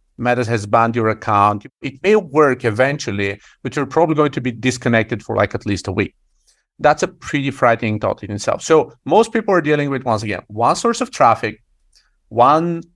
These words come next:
specific store or kind of a brand, and one or two specific products that they're dealing with. So first and foremost, diversification is key. Make sure you expand the number of S K Us or expand the number of products if you can,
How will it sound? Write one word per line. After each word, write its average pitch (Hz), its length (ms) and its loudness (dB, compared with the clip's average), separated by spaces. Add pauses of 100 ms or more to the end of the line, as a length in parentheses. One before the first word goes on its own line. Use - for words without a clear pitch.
(160)
specific - 480 -4
store 139 560 0
or 117 180 -8
kind 117 160 -2
of 113 60 -2
a 107 60 -2
brand, 104 460 2 (300)
and 156 380 -2
one 156 440 4
or 160 120 0
two 151 240 -4
specific 123 440 -6
products 110 260 0
that 104 100 -6
they're 107 120 -4
dealing 98 280 -4
with. - 160 -14
So 123 280 2 (140)
first 196 320 0
and 175 120 2
foremost, 117 400 0
diversification 110 840 -2
is 90 140 -8
key. - 320 -12
Make 135 200 -4
sure 170 320 -2 (220)
you 123 140 0
expand 131 540 0
the 170 60 -2
number 165 240 2
of 160 80 -2
S - 80 -10
K 147 220 -4
Us 135 100 -8
or 127 100 -2
expand 123 320 0
the 147 60 0
number 147 300 0
of 135 120 -6
products 107 500 2
if - 180 -10
you 135 160 -8
can, 135 580 0